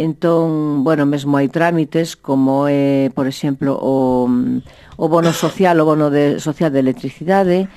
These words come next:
que tampouco se fan de, se fai dende servicios sociais, porque se fai de xeito telemático directamente entre o usuario e a empresa de enerxía. Eh, bueno, pois por parte da empresa de enerxía se está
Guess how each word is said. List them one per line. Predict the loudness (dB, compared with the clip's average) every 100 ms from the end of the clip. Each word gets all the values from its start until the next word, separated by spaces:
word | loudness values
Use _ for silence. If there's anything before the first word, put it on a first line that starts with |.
| -20 -20 -10
que | -6 -2
tampouco | 0 0 2 0 0 -2 -2
se | -2 -8
fan | -4 0
de, | 0 -2
se | -8
fai | -6 -2 -2 -2 -8
dende | -8 -6 -4
servicios | -6 -6 -6 -10
sociais, | -6 -4 -6 -8
porque | -12
se | -10 -6
fai | -4
de | -2
xeito | -4 -6 -6
telemático | -4 -2 -2 -2 -2
directamente | -2 -2 -2 -2 -2 -2 -6 -8 -20 -18 -6
entre | -4 -2 -2
o | -2
usuario | -2 0 2 2
e |
a | 2
empresa | 2 -2 -4 -2 -2 -2 -2 -2 -4 -4 -6 -8
de | -8 -6 -4
enerxía. | -4 -4 0 0 0 -6 -20 -20
Eh, | -8 -2 0 0
bueno, | 0 0 0
pois | -2
por | -6 -6 -4
parte | -4 -2 -2
da | -2
empresa | -4 -4 -2
de | -2
enerxía | -2 -4 -4 -4
se | -4
está | -12 -4 -2 0 -2